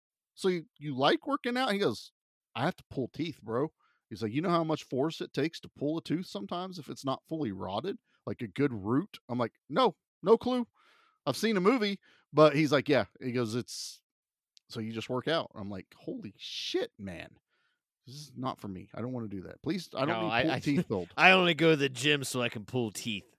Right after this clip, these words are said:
Speaker 1: Well, if you really, really think about it, what would you leverage the pulling tools w-, against? They can't pull against your teeth or your jaw. So it's
Speaker 2: Yeah.
Speaker 1: almost like they have to pull it straight out of the bone.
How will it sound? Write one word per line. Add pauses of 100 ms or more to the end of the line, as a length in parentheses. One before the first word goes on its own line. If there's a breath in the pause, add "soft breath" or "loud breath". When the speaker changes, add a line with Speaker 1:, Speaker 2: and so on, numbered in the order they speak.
(680 soft breath)
Speaker 1:
Well,
if
you
really,
really
think
about
it, (720)
what
would
you
leverage (720)
the
pulling (100)
tools
w-,
against? (380)
They
can't
pull
against
your (120)
teeth
or
your
jaw. (680)
So
it's
Speaker 2:
Yeah.
Speaker 1:
almost
like
they
have
to
pull
it
straight
out
of
the
bone.